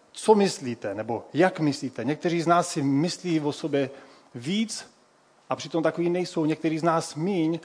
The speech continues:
a přitom takový nejsou. Takže jak myslíš? Jak myslíš ve svém životě, na c-,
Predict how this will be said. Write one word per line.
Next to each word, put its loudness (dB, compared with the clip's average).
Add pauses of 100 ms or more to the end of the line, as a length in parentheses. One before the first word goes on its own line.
(140)
a -12
přitom -2
takový 0
nejsou. 0
Takže 2
jak 2
myslíš? -4 (1600)
Jak 2
myslíš 0
ve 2
svém 0
životě, 2
na 4
c-, -10